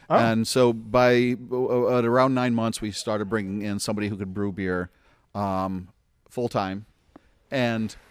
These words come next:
Speaker 2: certainly
Speaker 1: A brewmaster, I think is what they're called.
Speaker 2: Yeah, has, has certainly done things better than we did.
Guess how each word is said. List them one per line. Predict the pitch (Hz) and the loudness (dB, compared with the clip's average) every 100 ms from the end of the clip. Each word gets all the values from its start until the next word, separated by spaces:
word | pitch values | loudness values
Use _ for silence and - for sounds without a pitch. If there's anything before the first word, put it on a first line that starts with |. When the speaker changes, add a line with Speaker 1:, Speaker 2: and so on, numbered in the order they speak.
| _ | _
Speaker 2:
certainly | - - - 160 165 131 | -10 -8 0 4 6 10
Speaker 1:
A | |
brewmaster, | 196 220 196 180 180 - 220 | 10 12 10 8 6 2 4
I | 208 | 4
think | 220 208 | 4 2
is | |
what | 190 | 2
they're | 208 | 2
called. | 202 226 269 _ | 2 2 2 _
Speaker 2:
Yeah, | 170 160 - | -6 -6 -6
has, | 110 120 104 120 | -2 -2 -2 -4
has | 113 | -4
certainly | - 143 120 | 0 0 0
done | 120 | -2
things | 117 101 | -4 -4
better | 101 104 | -2 -4
than | 98 | -4
we | 92 90 87 | -6 -8 -10
did. | 82 | -12